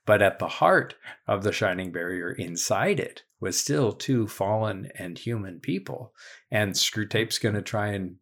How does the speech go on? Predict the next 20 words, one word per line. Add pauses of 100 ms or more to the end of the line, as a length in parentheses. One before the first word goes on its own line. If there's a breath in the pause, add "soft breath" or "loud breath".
(120)
uh,
try
and
get
to
them. (540 loud breath)
Um, (100)
that
takes
a
turn
as
we
come
to
our
favorite
city,
but,
um,